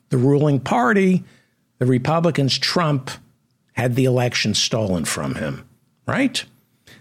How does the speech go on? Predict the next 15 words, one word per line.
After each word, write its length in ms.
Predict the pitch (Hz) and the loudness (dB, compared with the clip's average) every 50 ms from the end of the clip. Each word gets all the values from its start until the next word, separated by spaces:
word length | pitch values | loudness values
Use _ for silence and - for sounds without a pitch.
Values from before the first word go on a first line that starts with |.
| _ _ _ _ _ - | _ _ _ _ _ -2
Then, 360 | 131 127 131 139 160 190 - | -2 0 2 2 2 0 0
after 320 | - 143 135 - - 131 | 0 -2 -2 0 -2 -2
fifty 480 | 127 - - 170 180 - - - 262 220 | -2 -2 -2 -2 -2 -2 0 0 0 0
court 400 | 220 - - 285 277 285 - - | 2 0 2 2 2 0 0 -2
cases 640 | - 147 120 101 156 - - 147 147 165 151 - | -2 0 0 0 0 0 0 0 0 0 -2 -2
charging 500 | - - - 131 131 139 135 135 151 151 | -4 -2 0 0 2 2 2 2 2 2
election 520 | 143 143 160 175 220 220 - - 196 175 127 | 2 2 0 0 0 -2 0 0 2 2 0
fraud 640 | - - - 143 135 127 123 117 120 131 127 131 - - - _ _ _ _ - | 0 -2 0 0 2 2 2 2 0 0 -2 -4 -8 -14 -20 _ _ _ _ -2
were 160 | 131 131 127 - | -2 -2 -2 0
all 400 | - 147 143 151 165 180 196 196 | 0 2 2 4 4 4 4 4
rejected, 880 | 190 196 196 190 151 160 190 196 196 185 - - 113 92 95 123 160 165 - - _ _ _ _ _ _ _ _ _ _ | 6 6 4 4 2 2 2 2 0 -2 -4 -4 -2 -2 0 0 -2 -4 -6 -12 _ _ _ _ _ _ _ _ _ _
Trump 400 | - - - 135 135 151 147 139 | -4 -2 0 0 0 0 0 -2
staged 600 | - - - - 139 127 131 127 131 127 123 - | -2 -2 -2 0 0 2 2 2 2 2 0 0
an 120 | 113 101 - | -2 -2 0
insurrection 1080 | 135 135 151 131 - - 180 170 156 151 123 117 - - - 135 151 175 190 185 - | 0 0 0 0 0 0 2 2 2 2 2 0 0 0 0 0 2 2 0 0 -2